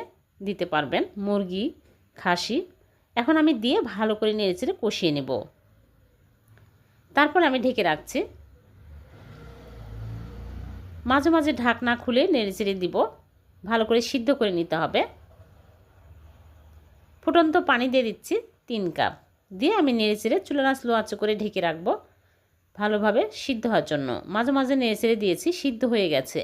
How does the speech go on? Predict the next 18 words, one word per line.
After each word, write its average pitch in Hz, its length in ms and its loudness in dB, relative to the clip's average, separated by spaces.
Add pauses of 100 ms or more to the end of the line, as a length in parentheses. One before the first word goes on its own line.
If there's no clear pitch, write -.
এখন 247 180 -4
আমি 269 180 -2 (560)
ডালের 226 320 2
মিশ্রণ 240 380 -2
ভেজে 226 260 0
রেখেছিলাম, 233 460 0 (160)
চাল 196 200 0
ডালের 190 260 0
মিশ্রণ 202 320 -6
সব 254 260 -2
দিয়ে 175 160 0
দিলাম, 123 280 0 (520)
দিয়ে 226 360 2
ভালো 220 280 0
করে 214 160 0
নেড়েচেড়ে 180 420 -2
নিব, 175 180 -2 (720)
নেড়েচেড়ে 269 420 2